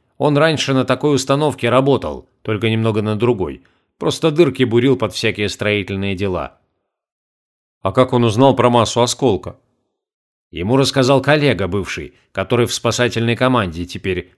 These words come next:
работает. «Ну ладно,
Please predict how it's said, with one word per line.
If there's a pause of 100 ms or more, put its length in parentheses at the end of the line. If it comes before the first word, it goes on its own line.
работает. (1600)
«Ну
ладно,